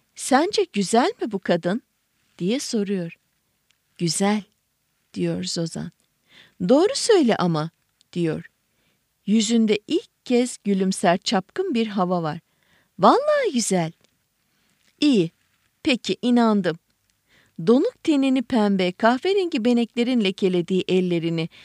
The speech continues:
kucağında çocuklar gibi kavuşturup yüzüğüyle oynuyor. Yüzüğündeki taşın kesiksiz parıltısı karatanın yüksekliğini belli ediyor. Filmdeki kadının kendisi olduğunu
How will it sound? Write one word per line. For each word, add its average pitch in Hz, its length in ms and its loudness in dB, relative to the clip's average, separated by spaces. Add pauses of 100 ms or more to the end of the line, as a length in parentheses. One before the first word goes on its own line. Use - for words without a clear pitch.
(180)
kucağında 359 500 2
çocuklar 302 600 -2
gibi 208 260 -4
kavuşturup 180 640 0 (500)
yüzüğüyle 190 580 0
oynuyor. 160 640 -6 (760)
Yüzüğündeki 214 680 0
taşın 208 400 -2 (140)
kesiksiz 214 600 -4
parıltısı 226 580 0
karatanın 208 680 2 (280)
yüksekliğini 196 760 0
belli 175 360 -2
ediyor. 165 480 -8 (840)
Filmdeki 349 500 0
kadının 285 460 -2
kendisi 254 500 -2
olduğunu 202 560 0